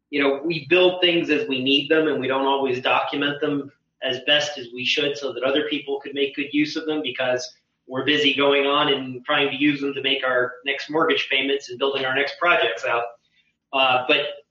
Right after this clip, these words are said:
one of the interesting parts about what we did with it, and I don't know how other people or how effective they've been with it, uh, the interesting part is it isn't, because S Q L has been such a good standard, it's not hard to get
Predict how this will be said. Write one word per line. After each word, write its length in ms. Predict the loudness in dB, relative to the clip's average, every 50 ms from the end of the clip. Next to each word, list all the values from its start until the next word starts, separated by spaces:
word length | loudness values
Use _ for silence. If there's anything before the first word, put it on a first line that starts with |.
| _ _
one 200 | 0 2 4 4
of 60 | 4
the 140 | 4 2 2
interesting 440 | 2 0 -2 -4 -4 -6 -8 -4 0
parts 280 | 0 2 2 2 0
about 280 | -2 0 0 0 0 0
what 160 | -4 -2 0
we 120 | 0 2 4
did 200 | 4 4 2 2
with 100 | 2 0
it, 80 | 0
and 80 | 2 2
I 100 | 0 2
don't 220 | 4 2 2 2
know 100 | 2 0
how 340 | 2 2 2 0 -2 -6 -6 _ -2
other 160 | 0 0 0
people 580 | -2 -2 -4 -6 -4 -4 -2 -2 0 -2 -4 -8 -12 _ _
or 120 | -6 -2 2
how 140 | 2 2 2
effective 440 | 4 4 2 2 2 0 -4 -6 -4
they've 200 | -2 -2 -2 0
been 240 | 0 0 0 0 0
with 100 | 0 2
it, 160 | 2 0 0 -4 -10 -20 -20 -20 -20 -20 _ _ _ _ _ _ _
uh, 380 | 0 2 4 4 4 2 0 -2 -4 0
the 140 | 0 2 2
interesting 520 | 2 0 -2 -2 -2 -2 -2 -2 -2 0
part 320 | 2 4 4 6 6 6
is 260 | 6 6 6 4 2 -4 -10 -6
it 140 | 0 2 4
isn't, 360 | 4 4 4 2 0 -2 -8 -16 _ _ _
because 300 | -4 -2 2 2 2 2
S 100 | 2 2
Q 160 | 2 0 0 0 0
L 140 | 2 2 2
has 100 | 2 2
been 240 | 2 2 2 2 2
such 260 | 0 0 0 0 0
a 60 | 0
good 240 | 0 0 2 2 0
standard, 640 | -2 -4 -2 0 0 2 2 2 2 0 0 -2 -4 -10 _ _ _ _ _ _ _ _ _ _ _ _ -8
it's 240 | -8 -8 -2 0 2
not 220 | 2 2 2 0 -2
hard 560 | -4 -2 2 4 6 6 6 4 4 2 -2
to 80 | -4 -2
get 200 | 0 0 2